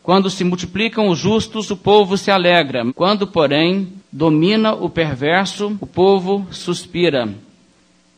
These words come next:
Vinte e oito, doze. "Quando triunfam os justos, há grande festividade.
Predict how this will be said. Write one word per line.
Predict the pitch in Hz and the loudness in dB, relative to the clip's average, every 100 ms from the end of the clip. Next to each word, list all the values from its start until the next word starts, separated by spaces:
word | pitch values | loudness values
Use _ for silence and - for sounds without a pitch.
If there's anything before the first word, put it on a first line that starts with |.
| - | -4
Vinte | 156 170 - | -2 -2 -2
e | |
oito, | 170 190 190 | 0 0 -2
doze. | 165 185 180 156 117 104 104 _ _ _ _ | -2 2 2 0 -8 -12 -14 _ _ _ _
"Quando | - 185 185 190 | 0 0 2 -2
triunfam | 190 170 185 233 233 - 147 135 | -2 -2 2 2 2 0 -2 0
os | 135 | -2
justos, | 180 208 - - 107 - - | -2 -2 -4 -10 -12 -12 -6
há | 151 160 | -2 -2
grande | 131 170 233 226 214 | -2 -4 -2 -2 -4
festividade. | 208 190 - 160 139 143 139 113 117 | -6 -6 -8 -8 -2 -2 -2 -6 -14